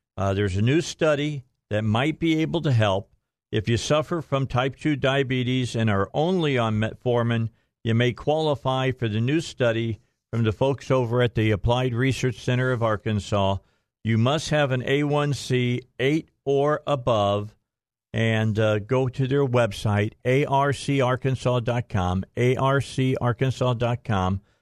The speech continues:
Tell them that you'd be interested in being in, uh, this, uh, this program. You have to be eighteen or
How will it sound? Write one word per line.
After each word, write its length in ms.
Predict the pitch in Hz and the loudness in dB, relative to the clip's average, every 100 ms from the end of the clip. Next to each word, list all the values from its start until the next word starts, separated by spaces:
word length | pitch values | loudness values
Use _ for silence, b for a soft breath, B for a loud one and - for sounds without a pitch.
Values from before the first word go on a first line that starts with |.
| _ _ | _ _
Tell 200 | - 156 | 0 2
them 120 | 170 | 2
that 140 | 151 139 | 2 2
you'd 220 | 147 139 | 0 0
be 160 | 135 139 | 0 0
interested 560 | 151 127 113 - 127 | 0 0 0 -2 -2
in 120 | 117 107 | -2 0
being 380 | 117 127 123 123 | 0 2 0 -2
in, 420 | 135 135 143 143 131 _ _ _ - | -2 0 0 -2 -6 _ _ _ -4
uh, 300 | 104 113 113 - | 0 0 -2 -4
this, 440 | 135 123 117 - | -2 0 0 -2
uh, 180 | 131 131 | 0 0
this 260 | 123 127 - | 0 -2 -2
program. 600 | - 156 151 104 90 87 | -2 0 0 -2 0 2
You 100 | 90 | 2
have 180 | 110 - | 0 0
to 60 | |
be 200 | 117 120 | -2 -2
eighteen 520 | - 123 - 131 131 123 | 0 -2 -2 0 2 2
or 240 | 110 110 | 0 -4